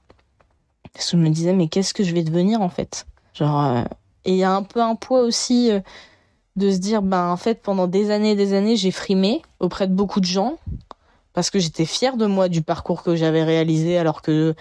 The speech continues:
voilà, je viens d'une famille, euh, où c'est pas été évident, euh, j'ai un contexte familial, psychologique assez difficile. J'étais super fière, en fait, de mon chemin. Donc, je, j'avoue que je me la pétais un peu.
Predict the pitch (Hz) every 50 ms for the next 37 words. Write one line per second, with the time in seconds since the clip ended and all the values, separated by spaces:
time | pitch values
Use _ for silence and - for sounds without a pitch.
0 | - - - - - - - _ _ - 175 180 202 240 247 226 175 170 175 170
1 | 165 165 165 165 170 165 170 160 175 - 190 185 185 190 196 185 170 165 165 165
2 | 170 170 165 156 - - 160 - _ _ _ _ - 190 190 185 180 180 - 202
3 | 190 180 180 180 180 196 208 233 247 254 254 262 269 247 214 190 190 - - -
4 | - - - _ _ - - 190 185 175 - 180 165 185 175 - - - 208 208
5 | 214 208 208 208 202 202 208 196 - - - 190 - 208 202 196 196 190 202 214
6 | - - - _ _ _ - 175 190 185 - 208 185 190 196 - 196 196 180 -
7 | 247 262 294 285 _ _ _ _ _ - - _ _ _ _ - - 156 - -
8 | 160 - - - 175 190 185 - - - 262 269 262 226 190 - 196 185 175 175
9 | 170 165 160 156 - 170 156 - - - - _ _ - _ _ _ _ _ _
10 | _ _ _ _ _ - 185 180 170 160 165 165 165 160 160 160 160 156 151 _
11 | _ - 175 165 160 160 170 214 220 196 185 165 156 151 147 160 151 - 180 175
12 | 180 180 - 214 214